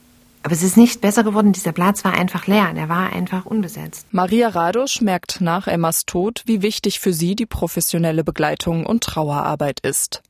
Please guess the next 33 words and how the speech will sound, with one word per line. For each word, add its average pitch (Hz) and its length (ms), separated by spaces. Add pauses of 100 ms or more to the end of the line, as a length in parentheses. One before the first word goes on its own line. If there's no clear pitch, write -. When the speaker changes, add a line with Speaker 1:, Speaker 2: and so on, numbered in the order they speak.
Speaker 2:
Denn 170 140
im 151 120
privaten 165 520
Umfeld 190 480
erlebt 214 360
sie - 140
auch, 170 300
dass - 260
viele 254 320
nicht 165 240
wissen, 180 400 (240)
wie 185 120
sie 180 120
der 170 140
Familie 170 580
in 226 180
ihrer 233 280
Trauer 151 400
helfen 160 480
können. 143 420
Speaker 1:
Was 170 260
funktioniert 226 880
ist, 226 520 (720)
"Ich - 160
brauche 226 380
etwas, 269 760
kannst 196 480
du 196 140
etwas 180 480
tun?" 247 340 (960)
Das - 160
funktioniert, 202 920 (460)
aber 240 640